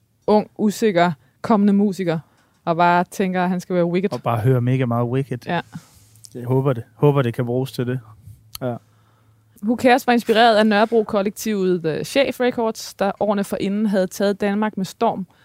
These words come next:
Speaker 1: med deres flabede tekstunivers om at gå i byen, ryge fede og score piger.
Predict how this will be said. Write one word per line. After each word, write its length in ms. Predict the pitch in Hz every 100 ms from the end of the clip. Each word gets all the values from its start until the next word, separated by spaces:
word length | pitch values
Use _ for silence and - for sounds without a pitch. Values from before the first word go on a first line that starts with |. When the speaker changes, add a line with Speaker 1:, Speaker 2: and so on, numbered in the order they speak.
| _ _ -
Speaker 1:
med 100 | 202
deres 300 | 185 180 180 -
flabede 440 | 208 190 208 226
tekstunivers 840 | - 196 190 214 196 175 170 180
om 200 | - 185
at 100 | 175
gå 160 | 165 175
i 60 | 170
byen, 360 | 233 233 208
ryge 320 | 185 185 170
fede 440 | 165 - 220 220 226
og 60 |
score 260 | 226 208 190
piger. 300 | - 170 139